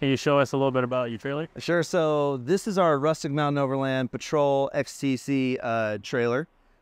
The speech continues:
Speaker 2: Um, it has become the heart of Overland Chef over the last, uh, six months or so. Um, we have basically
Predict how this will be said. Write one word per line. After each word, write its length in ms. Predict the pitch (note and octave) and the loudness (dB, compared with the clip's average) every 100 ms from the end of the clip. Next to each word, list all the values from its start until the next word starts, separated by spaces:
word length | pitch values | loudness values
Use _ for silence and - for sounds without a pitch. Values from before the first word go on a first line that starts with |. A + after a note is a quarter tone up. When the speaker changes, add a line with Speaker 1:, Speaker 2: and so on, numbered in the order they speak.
| - | -6
Speaker 2:
Um, 600 | B2+ B2 A#2+ A#2+ A#2 A#2 - | -2 0 2 0 -2 -4 -4
it 100 | D#3 | -2
has 140 | D#3+ | 0
become 320 | C#3 - C#3+ | -2 0 0
the 80 | C3 | 2
heart 180 | C3 C3+ | 2 2
of 80 | B2+ | 2
Overland 380 | C3 B2+ B2 A#2 | 0 0 -4 -4
Chef 440 | C3 A#2+ A#2 - - | 0 0 -2 -6 -6
over 460 | B2 A#2 A#2 A2+ | -2 0 2 2
the 140 | G#2 A#2 | 0 0
last, 500 | A#2 A#2 A2+ - C3+ | 4 4 2 -2 -2
uh, 240 | A#2 A2 | 0 0
six 260 | - C#3 - | -2 -6 -2
months 280 | B2+ B2 B2 | -2 -2 -6
or 80 | |
so. 340 | - A#2+ A2+ A2 _ _ _ _ | -4 0 0 -2 _ _ _ _
Um, 480 | - B2 A#2+ A#2 A#2+ | -4 0 0 0 0
we 160 | C#3 D#3+ | 0 2
have 400 | D3+ C#3 C3+ A#2+ A#2 _ _ _ _ B2 | 2 4 2 -2 -16 _ _ _ _ -2
basically 800 | E3+ F#3 D3+ D3 C#3 C3 B2+ | 0 2 0 0 0 0 -2